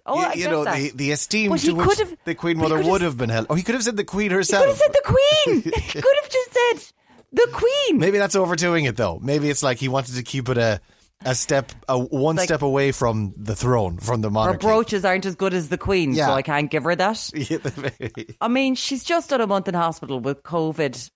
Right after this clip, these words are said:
Speaker 1: and, and she's speaking to Deborah on the news, and, you know, her voice is all, uh, you know, it's that,
Speaker 2: Okay,
Speaker 1: that
Speaker 2: yeah.
Speaker 1: voice you hear after covid.
Speaker 2: Old people
Speaker 1: Which
Speaker 2: voice, yeah.
Speaker 1: Well, no, but then after covid, everyone's
Speaker 2: <laughs> I'm
Speaker 1: voice
Speaker 2: jo-,
Speaker 1: is different.
Speaker 2: I'm
Speaker 1: Old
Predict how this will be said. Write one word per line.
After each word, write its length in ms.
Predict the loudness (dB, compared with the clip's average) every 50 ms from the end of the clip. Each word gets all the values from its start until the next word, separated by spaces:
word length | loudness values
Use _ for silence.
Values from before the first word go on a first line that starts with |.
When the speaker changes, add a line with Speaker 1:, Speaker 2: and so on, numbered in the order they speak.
| _ _ -4
Speaker 1:
and, 340 | -4 -2 -2 -4 -6 -8 -10 -12
and 100 | -10 -8
she's 220 | -6 -6 -8 -6
speaking 380 | -6 -6 -6 -6 -6 -6 -6 -6
to 100 | -4 -4
Deborah 400 | -2 -2 -2 0 0 -2 0 0
on 160 | 0 0 0
the 80 | -2 -2
news, 340 | -2 -2 -4 -4 -6 -6 -8
and, 240 | -8 -8 -8 -8
you 60 | -8 -8
know, 100 | -8 -6
her 140 | -6 -8
voice 320 | -8 -8 -8 -8 -8 -8 -8
is 80 | -8 -6
all, 320 | -6 -6 -6 -8 -10 -14 -16
uh, 240 | -16 -14 -12 -12 -12 -12
you 100 | -12 -10
know, 160 | -10 -8 -8 -8
it's 160 | -10 -10 -8
that, 140 | -8 -6 -6
Speaker 2:
Okay, 220 | -6 -6 -6 -8
Speaker 1:
that 80 | -8 -6
Speaker 2:
yeah. 100 | -6 -6
Speaker 1:
voice 260 | -6 -6 -6 -8 -8
you 100 | -8 -6
hear 180 | -6 -6 -4 -4
after 260 | -4 -6 -6 -10 -12
covid. 440 | -10 -8 -8 -8 -8 -8 -10 -10 -6
Speaker 2:
Old 240 | -4 -2 -2 -2 -2
people 260 | -2 -4 -4 -4 -4
Speaker 1:
Which 80 | -6 -4
Speaker 2:
voice, 320 | -4 -4 -4 -4 -4 -4
yeah. 160 | -4 -4 -4 -6 -8 _ _ _ _ _ _ -20 -14 -6
Speaker 1:
Well, 120 | -4 -2 0
no, 300 | 0 0 0 0 0 0
but 160 | -2 -2 -2
then 240 | -2 -2 -2 -2 -4
after 220 | -4 -6 -6 -6
covid, 300 | -6 -4 -4 -4 -2 -2
everyone's 360 | -2 -2 -2 -2 -4 -4 -4 -4
Speaker 2:
<laughs> 0 |
I'm 60 | -4
Speaker 1:
voice 240 | -2 -2 -2 -4 -4
Speaker 2:
jo-, 60 | -6
Speaker 1:
is 80 | -6 -6
different. 520 | -8 -8 -6 -6 -8 -8 -10 -12 -14 -12 -10
Speaker 2:
I'm 80 | -8 -8
Speaker 1:
Old 80 | -6